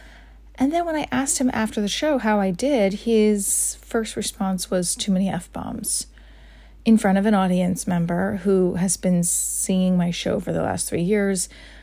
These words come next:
bought me pastries from, like, a New Jersey deli, the whole, the bakery, sorry, <laughs> deli. And it was weird.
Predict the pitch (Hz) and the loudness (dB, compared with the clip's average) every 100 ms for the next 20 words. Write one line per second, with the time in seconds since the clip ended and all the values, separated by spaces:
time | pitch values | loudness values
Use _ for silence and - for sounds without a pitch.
0 | - - 160 180 175 - 180 170 160 151 | -16 -8 -2 2 2 2 2 2 0 -6
1 | - - - - 170 175 - 185 185 185 | -8 -20 -8 0 0 0 -2 2 4 2
2 | 180 - 175 160 151 - - 165 160 - | 0 -4 -2 -2 -4 -4 -2 -2 -2 -4
3 | 156 - 190 190 180 175 180 202 202 - | -4 -2 2 4 4 4 0 -2 -4 0
4 | 180 170 - 196 180 185 185 175 - - | 2 2 2 0 0 -2 -2 -2 -4 -4
5 | 196 - - - - - - - - - | -6 -10 -10 -10 -14 -20 -20 -20 -20 -14
6 | - - - 226 233 233 233 180 170 165 | -14 -14 0 4 4 4 2 2 2 2
7 | 165 | 0